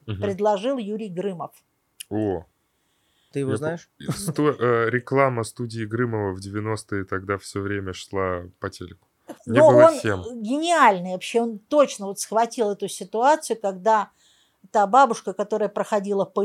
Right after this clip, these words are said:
Speaker 2: эпохам через семьи, собирала их за одним столом. Это было просто вот, ну, ну, в десять баллов,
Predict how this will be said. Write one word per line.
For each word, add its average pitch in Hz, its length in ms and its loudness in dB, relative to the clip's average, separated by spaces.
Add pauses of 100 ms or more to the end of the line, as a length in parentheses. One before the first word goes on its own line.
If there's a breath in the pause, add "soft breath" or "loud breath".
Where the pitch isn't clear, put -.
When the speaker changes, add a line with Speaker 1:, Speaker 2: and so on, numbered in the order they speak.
Speaker 2:
эпохам 185 580 -6
через 185 340 -12
семьи, 269 520 -6
собирала 190 580 -2
их 185 220 -8
за 180 140 -4
одним 180 260 -8
столом. 175 580 -8 (140)
Это 190 240 -10
было 196 520 0
просто 220 380 -2
вот, 165 160 -16 (160)
ну, 214 240 -8 (1700 soft breath)
ну, 240 160 -8
в 208 80 -10
десять 240 340 -4
баллов, 165 300 -2